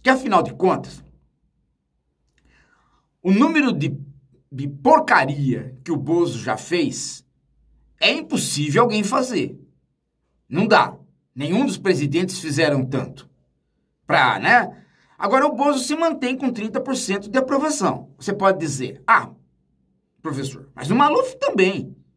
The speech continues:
Todo mundo de direita, mesmo quando tá na baixa, mantém de vinte e cinco a trinta por cento.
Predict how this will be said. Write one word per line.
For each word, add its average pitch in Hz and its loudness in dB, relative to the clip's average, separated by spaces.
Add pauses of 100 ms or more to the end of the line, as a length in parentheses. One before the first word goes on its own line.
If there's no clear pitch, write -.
(200)
Todo 311 0
mundo 254 2
de 175 -4
direita, 131 0
mesmo 214 -2
quando 202 -2
tá 165 0
na 123 0
baixa, 139 0
mantém 190 -6 (340)
de - -8
vinte 165 -2
e - -6
cinco 180 0
a 220 0
trinta 233 -2
por 277 -4
cento. 277 0